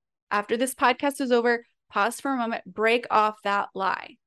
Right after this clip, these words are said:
and receive the truth that God wants to replace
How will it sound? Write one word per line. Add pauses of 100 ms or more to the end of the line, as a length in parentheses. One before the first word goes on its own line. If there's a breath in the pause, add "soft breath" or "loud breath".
(460)
and
receive
the
truth (300 soft breath)
that
God
wants
to (140)
replace